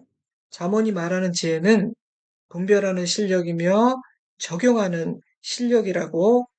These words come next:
볼 수도 있을 거예요. 잠언은 절대적 사실을 약속하는 말씀이 아닙니다. 이 생애에서 경험하는 것과 나중에 얻을 것이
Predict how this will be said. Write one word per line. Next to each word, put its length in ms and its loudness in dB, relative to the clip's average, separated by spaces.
볼 160 -12
수도 220 -10
있을 320 -6
거예요. 520 -8
잠언은 800 -4
절대적 760 -4
사실을 480 0
약속하는 600 -2
말씀이 400 0
아닙니다. 600 -2
이 260 -2
생애에서 640 2
경험하는 460 4
것과 640 0
나중에 500 0
얻을 380 2
것이 560 2